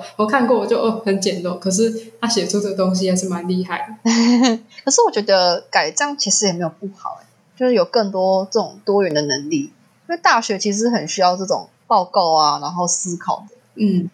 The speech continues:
Speaker 1: 所以我觉得高中提前培养也没有什么不好。
Speaker 2: 也是。
Speaker 1: 只是如果是我，我可能会很不习惯，因为我们就不是这种体制的学生。
Speaker 2: 嗯，对啊。所以我觉得现在学生也是蛮辛苦的啦，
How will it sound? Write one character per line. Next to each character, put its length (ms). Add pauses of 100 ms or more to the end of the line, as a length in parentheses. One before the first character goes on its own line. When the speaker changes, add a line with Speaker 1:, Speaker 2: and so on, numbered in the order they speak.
(120)
Speaker 1:
所 120
以 20
我 40
觉 80
得 60
高 220
中 220
提 160
前 180
培 100
养 160
也 80
没 120
有 120
什 100
么 40 (160)
不 160
好。 160
Speaker 2:
也 180
是。 200 (100)
Speaker 1:
只 80
是 160
如 80
果 140
是 100
我， 200
我 40
可 100
能 140
会 60
很 100
不 100
习 300
惯， 220 (1200)
因 80
为 60
我 60
们 80
就 100
不 140
是 240 (100)
这 100
种 160
体 200
制 280
的 160
学 160
生。 240
Speaker 2:
嗯， 260 (200)
对 160
啊。 380 (360)
所 180
以 80
我 140
觉 140
得 100
现 220
在 160
学 180
生 160
也 100
是 140
蛮 180
辛 240
苦 180
的 200
啦， 380